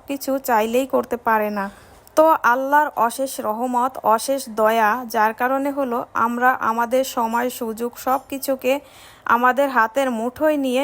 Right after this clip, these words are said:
ইনশাল্লাহ আমরা এভাবেই দিন রাত পাড়ি দিচ্ছি। অর্থাৎ ঘোরাঘুরি করছি, খাওয়া দাওয়া করছি, সব কিছুই আল্লাহর অশেষ দয়া, অশেষ রহমত আমাদের মাথার পরে আছে, যার কারণে আমরা এভাবে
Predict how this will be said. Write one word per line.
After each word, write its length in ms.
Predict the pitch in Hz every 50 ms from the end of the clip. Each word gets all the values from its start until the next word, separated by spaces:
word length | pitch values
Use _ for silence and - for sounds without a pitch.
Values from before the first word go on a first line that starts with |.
| 294 -
ইনশাল্লাহ 640 | 247 254 254 - - 294 285 277 254 240 240 247 277 -
আমরা 300 | - 226 233 233 254 240
এভাবেই 600 | - - 247 240 254 254 254 254 240 254 285 320 - - - - - _ - 240
দিন 320 | 214 254 254 262 262 262 262 240
রাত 300 | 226 233 233 240 254 247 - -
পাড়ি 260 | 233 220 220 220 233
দিচ্ছি। 500 | 220 254 247 - - - - 233 240 294 - - _ - - - -
অর্থাৎ 440 | - 240 247 - - 269 254 277 277 - 254
ঘোরাঘুরি 540 | 240 262 277 285 285 285 269 294 285 294 277
করছি, 400 | 277 277 254 254 - - 262 254 262 269 269 262
খাওয়া 280 | - - 220 208 208 214
দাওয়া 200 | 220 240 254 269
করছি, 340 | 262 269 254 254 254 - 269 269
সব 200 | 262 - 277 254 - -
কিছুই 300 | 285 - - 302 302 294
আল্লাহর 500 | 240 226 233 233 240 247 247 254 254 -
অশেষ 380 | - - 220 233 - 277 294 285
দয়া, 320 | 247 262 262 262 262 254 262 - -
অশেষ 380 | - 208 214 - - 247 269 - 269
রহমত 480 | 240 226 214 220 220 220 220 226 247 247 - - - - - - _ _ _ - - - - - - - - -
আমাদের 380 | - 247 254 269 269 254 302 302
মাথার 340 | 269 233 220 - - 269 269
পরে 300 | 262 - 247 247 254 262 277 277 269 -
আছে, 460 | - 220 226 226 - - 226 226 247
যার 280 | 233 220 220 214 220 220
কারণে 400 | 220 240 233 240 240 233 214 233 269 285 -
আমরা 300 | - 220 226 226 233 247
এভাবে 500 | - 226 247 247 262 247 226 226 240 277